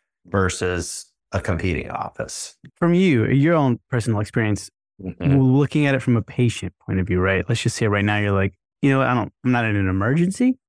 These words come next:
Speaker 2: but I
Speaker 1: Right.
Speaker 2: do need a doctor."
Speaker 1: Yes.
Speaker 2: To you, what is it where, what would
Speaker 1: Mm.
Speaker 2: make you, even though your friend's like, "Hey, my dentist is good," what would make you ignore that recommendation and say, like, "Let me look at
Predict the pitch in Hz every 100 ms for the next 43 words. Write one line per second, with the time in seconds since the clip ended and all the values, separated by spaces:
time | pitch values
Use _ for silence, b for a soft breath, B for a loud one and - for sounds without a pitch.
0 | _ - 101 95 92 120 160 147 139 117
1 | 92 - 90 - _ _ _ _ 85 87
2 | 139 165 160 123 113 120 139 131 117 120
3 | 120 113 110 107 101 98 - _ _ 151
4 | 185 202 185 170 - 170 170 170 220 208
5 | 190 165 - 160 143 127 - 147 135 143
6 | 143 127 117 110 104 117 104 - _ _
7 | 135 151 156 151 143 - 131 127 139 160
8 | 185 147 110 104 110 117 113 110 110 107
9 | 117 113 104 - 117 113 110 104 101 104
10 | - 127 135 160 170 147 139 135 117